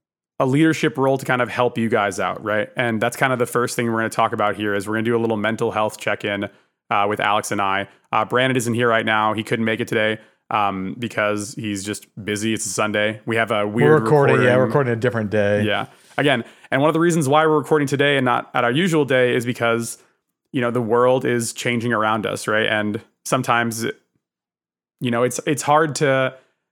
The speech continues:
Speaker 1: get the super happy, peppy energy to do a podcast when the world does not align with that, right? It feels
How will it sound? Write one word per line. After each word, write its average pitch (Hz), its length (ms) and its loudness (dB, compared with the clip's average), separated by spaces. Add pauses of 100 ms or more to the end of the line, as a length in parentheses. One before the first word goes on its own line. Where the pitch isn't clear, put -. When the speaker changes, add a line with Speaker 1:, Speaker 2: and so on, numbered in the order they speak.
(500)
Speaker 1:
get 151 360 0
the 135 420 2 (340)
super 175 480 0
happy, 165 400 0
peppy 170 420 0
energy 160 580 2
to 147 160 -2
do 151 180 2
a 151 60 4
podcast 147 640 0
when 131 240 0
the 131 80 2
world 127 420 2 (240)
does 117 220 -4
not 117 400 -2 (600)
align 147 400 4
with 131 160 0
that, 110 180 2
right? 117 140 2
It 127 60 2
feels 127 440 0